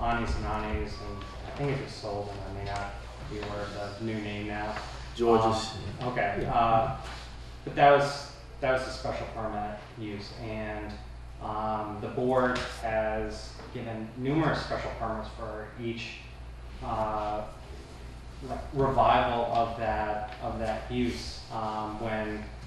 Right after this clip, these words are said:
Speaker 1: sort of the history of the property, um, that's been something that's been used that way. So it also has an impact for the owners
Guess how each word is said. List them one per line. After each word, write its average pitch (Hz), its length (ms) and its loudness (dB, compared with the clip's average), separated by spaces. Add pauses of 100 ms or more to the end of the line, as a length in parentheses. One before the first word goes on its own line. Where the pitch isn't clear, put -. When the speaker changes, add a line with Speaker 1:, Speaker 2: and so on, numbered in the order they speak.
Speaker 1:
sort 120 140 -2
of 110 100 -2 (320)
the 101 60 -8
history 113 500 -4
of 104 140 -6
the 98 160 -8
property, 104 600 0 (480)
um, 107 640 0 (380)
that's 123 180 0
been 107 120 -2
something - 340 -2
that's - 260 -2
been 104 240 -4
used 110 220 -2
that 110 220 -2 (160)
way. - 100 -10 (160)
So 113 560 4 (340)
it 127 140 0
also - 440 8
has 113 340 2
an 113 100 -2
impact 104 520 -2
for 107 340 -2
the 110 120 0
owners 110 360 0